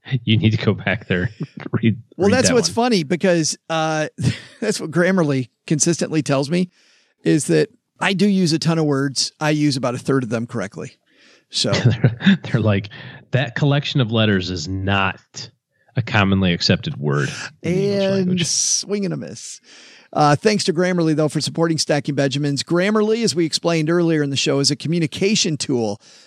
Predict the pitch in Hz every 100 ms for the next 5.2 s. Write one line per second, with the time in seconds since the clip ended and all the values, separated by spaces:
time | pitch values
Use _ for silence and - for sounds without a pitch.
0 | - 139 156 147 151 143 - - 190 214
1 | 214 196 - 160 156 - 156 160 131 117
2 | 160 156 131 135 135 127 123 123 135 156
3 | 135 120 123 - 151 143 - 165 180 226
4 | 202 - 196 202 - 170 - 170 175 -
5 | 233 240